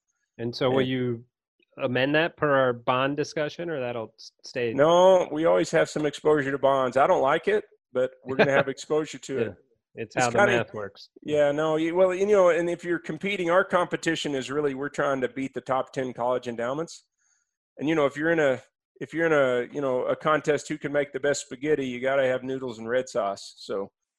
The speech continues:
Speaker 2: we gotta have
Speaker 1: Exactly.
Speaker 2: stocks and
Speaker 1: <laughs>
Speaker 2: bonds. It's
Speaker 1: The
Speaker 2: the
Speaker 1: Harvard
Speaker 2: spices, Jeff.
Speaker 1: Yeah,
Speaker 2: Yeah.
Speaker 1: Harvard's been coming under a lot of fire 'cause they're, like, laying off their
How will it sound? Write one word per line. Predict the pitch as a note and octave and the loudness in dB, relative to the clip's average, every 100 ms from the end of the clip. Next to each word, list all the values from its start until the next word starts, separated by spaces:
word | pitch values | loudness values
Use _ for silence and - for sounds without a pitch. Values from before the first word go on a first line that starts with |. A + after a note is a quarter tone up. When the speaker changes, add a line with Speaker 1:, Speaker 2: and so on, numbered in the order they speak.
| - | -10
Speaker 2:
we | B2+ | 0
gotta | C#3+ - | 2 2
have | A2 | 0
Speaker 1:
Exactly. | G2+ C3+ | 2 0
Speaker 2:
stocks | C3+ - | 0 -2
and | C3+ | 0
Speaker 1:
<laughs> | F#3+ - | 0 2
Speaker 2:
bonds. | D#3+ D3 - - F3 - - - - - _ - | 2 0 -4 -14 -18 -18 -20 -20 -20 -20 _ 0
It's | - C#3 | 2 4
Speaker 1:
The | C#3 | 2
Speaker 2:
the | B2+ | 6
Speaker 1:
Harvard | D3 F#3+ F3+ | 8 8 8
Speaker 2:
spices, | C#3 A#2 - | 8 6 0
Jeff. | - C3 G#2+ - _ _ _ C#3+ | -2 -2 -2 -8 _ _ _ 0
Speaker 1:
Yeah, | D3 | 4
Speaker 2:
Yeah. | C3 | 6
Speaker 1:
Harvard's | B2+ D#3+ E3+ D#3+ B2+ | 6 6 6 2 2
been | D3 C3+ | 0 2
coming | D3+ D3 | 2 4
under | C#3 C#3 | 6 6
a | B2+ | 6
lot | B2+ | 4
of | A#2 | 2
fire | D3 C3 | 0 0
'cause | A2 A2 | -2 -2
they're, | A#2+ | -2
like, | A#2 G#2+ | -2 -4
laying | C3+ B2 B2+ | -2 2 4
off | B2+ B2 A2+ - | 4 2 0 0
their | A#2 | 0